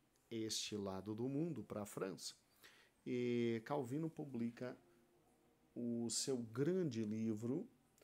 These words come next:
teológico, As Institutas, e a primeira vez que ele publicou, ele estava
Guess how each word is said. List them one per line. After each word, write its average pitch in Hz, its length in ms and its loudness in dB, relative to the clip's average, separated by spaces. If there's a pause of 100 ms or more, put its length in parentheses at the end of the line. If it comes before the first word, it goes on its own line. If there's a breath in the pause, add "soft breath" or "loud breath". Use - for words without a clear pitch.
(280 loud breath)
teológico, 113 880 6
As 107 160 2
Institutas, 113 720 -4 (420 loud breath)
e 131 400 2 (160)
a 117 60 0
primeira 160 420 2
vez 123 300 2
que - 120 -2
ele 123 100 2
publicou, 147 580 0
ele 165 180 4
estava 123 680 2